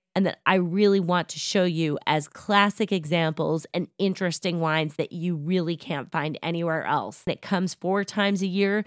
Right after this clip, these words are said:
Support Wine Access as they support us and drink some fantastic wines. Every time you get that Wine Access box, it just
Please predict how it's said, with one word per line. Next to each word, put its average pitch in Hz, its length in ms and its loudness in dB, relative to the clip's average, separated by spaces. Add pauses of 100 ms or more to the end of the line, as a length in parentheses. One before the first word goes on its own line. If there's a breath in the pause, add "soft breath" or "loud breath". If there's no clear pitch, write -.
(140)
Support 196 520 -2
Wine 208 240 6
Access 202 360 2
as 170 200 -2
they 185 120 0
support 180 460 -4
us - 380 4
and 196 260 0
drink 165 300 -8
some 185 160 -4
fantastic 180 840 -2
wines. 190 360 0 (320 loud breath)
Every 190 280 0
time 196 300 0
you 175 80 0
get 160 220 0
that - 180 0
Wine 156 240 0
Access 156 400 -2
box, 127 500 -4
it 196 280 -2
just 185 260 -2